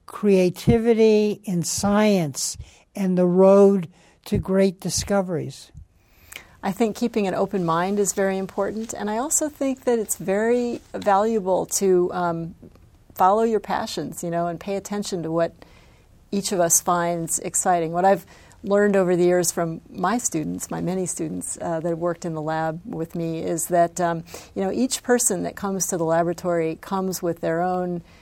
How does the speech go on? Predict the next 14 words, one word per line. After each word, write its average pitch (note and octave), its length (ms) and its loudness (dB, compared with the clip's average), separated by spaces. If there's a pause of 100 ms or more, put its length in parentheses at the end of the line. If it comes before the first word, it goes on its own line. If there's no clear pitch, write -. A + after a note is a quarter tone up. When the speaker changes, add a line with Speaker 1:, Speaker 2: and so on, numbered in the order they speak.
(200)
Speaker 2:
uh, D#3+ 420 -6
you F3 100 -10
know, D#3+ 140 -8
cultural G3+ 580 -4
background, F3+ 640 0
their D#3+ 180 -4
own E3+ 320 -4
intellectual F3 720 -4
interests, F3 600 -2
their E3+ 240 -4
own, E3+ 400 -4
uh, D#3 400 -8 (120)
skill - 380 -2
set. E3 440 0